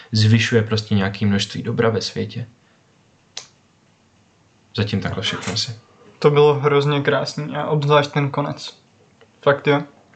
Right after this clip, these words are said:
Speaker 2: Je potřeba, aby jednak jsme jako pěstovali dobrý, dobrý vztahy a
Speaker 1: Mhm.
Speaker 2: udržovali si s-,
Speaker 1: Mhm.
Speaker 2: svoji tvář
Speaker 1: Mhm.
Speaker 2: a nějak jako naše, naše ideály a hodnoty, protože jednak tímhle budeme důvěryhodnější sami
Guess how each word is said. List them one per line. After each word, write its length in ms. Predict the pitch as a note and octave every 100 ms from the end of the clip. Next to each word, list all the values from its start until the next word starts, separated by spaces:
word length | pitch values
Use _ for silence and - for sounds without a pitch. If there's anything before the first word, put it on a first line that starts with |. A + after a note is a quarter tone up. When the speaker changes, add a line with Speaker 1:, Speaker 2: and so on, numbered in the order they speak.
| _ _ -
Speaker 2:
Je 120 | D3+
potřeba, 360 | D3 C#3+ D#3+ D3+
aby 140 | D3 D3 - - _ _ _ _ _ _ _ _ _
jednak 360 | - D3 D3+ D3
jsme 220 | E3 D3
jako 200 | D3 D3
pěstovali 560 | D3+ C#3 - D3 C#3 C3+
dobrý, 580 | C3+ C3+ C3+ C3 C3+ C#3+
dobrý 300 | C3+ C3+ B2+
vztahy 440 | - C3+ C#3 C3+
a 440 | C#3 C3+ C3+ C3 G#2+
Speaker 1:
Mhm. 180 | G#2 -
Speaker 2:
udržovali 720 | F#3 D3+ D3 D#3 C#3 C3+ C3+
si 240 | C3+ C#3 C#3
s-, 120 | -
Speaker 1:
Mhm. 100 | A#2
Speaker 2:
svoji 220 | G#2+ C#3+
tvář 460 | C3+ C#3+ C3+ - - -
Speaker 1:
Mhm. 220 | A2 G#2+ G2+ - - - -
Speaker 2:
a 440 | C#3 C3+ C3+ C3+ C3+
nějak 260 | C#3 C3
jako 240 | D3 C#3+ C#3
naše, 400 | C3 - C#3+ D3 -
naše 300 | D#3 C3+ D3+
ideály 420 | D3+ C#3 C3+ C3+
a 40 | C#3
hodnoty, 440 | C#3+ C#3 C#3 D3
protože 360 | - C#3+ C#3 D3+
jednak 240 | D3+ D#3
tímhle 240 | C#3 D#3 D3
budeme 540 | C#3+ C#3+ C#3+ C#3+ C#3 D#3
důvěryhodnější 840 | D3 C#3+ C#3+ C#3+ C#3 C#3 - C#3+ -
sami 300 | - C#3 C3+